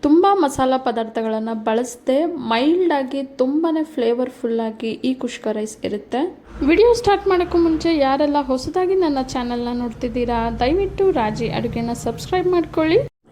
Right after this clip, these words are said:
ಬನ್ನಿ ಈಗ ರುಚಿಯಾದ ಪ್ಲೇನ್ ಬಿರಿಯಾನಿ ಅಥವಾ ಕುಷ್ಕಾ ರೈಸ್ ಹೇಗ್ ಮಾಡೋದು ಅಂತ ನೋಡೋಣ. ಕಡಾಯಿಗೆ ಮೂರು ಟೇಬಲ್ ಸ್ಪೂನ್ ಎಣ್ಣೆ, ಒಂದು ಟೇಬಲ್ ಸ್ಪೂನ್ ತುಪ್ಪನ ಸೇರಿಸಿ ಸ್ವಲ್ಪ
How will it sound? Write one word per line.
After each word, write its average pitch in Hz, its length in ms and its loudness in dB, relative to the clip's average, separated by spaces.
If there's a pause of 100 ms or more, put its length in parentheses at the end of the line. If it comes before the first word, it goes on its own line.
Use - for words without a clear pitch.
(200)
ಬನ್ನಿ 440 400 6
ಈಗ 415 80 0 (240)
ರುಚಿಯಾದ 381 580 2 (540)
ಪ್ಲೇನ್ 339 400 4
ಬಿರಿಯಾನಿ 294 440 -2
ಅಥವಾ 269 360 -4
ಕುಷ್ಕಾ 262 460 -6
ರೈಸ್ 240 360 -4
ಹೇಗ್ 233 240 0
ಮಾಡೋದು 226 340 -4
ಅಂತ 233 240 -6
ನೋಡೋಣ. 233 340 -4 (600)
ಕಡಾಯಿಗೆ 453 520 4
ಮೂರು 381 160 6
ಟೇಬಲ್ 330 260 2
ಸ್ಪೂನ್ 311 240 -2
ಎಣ್ಣೆ, 277 280 0
ಒಂದು 269 320 0
ಟೇಬಲ್ 254 240 0
ಸ್ಪೂನ್ 254 260 -4
ತುಪ್ಪನ 233 380 -4
ಸೇರಿಸಿ 240 420 -4
ಸ್ವಲ್ಪ 349 340 0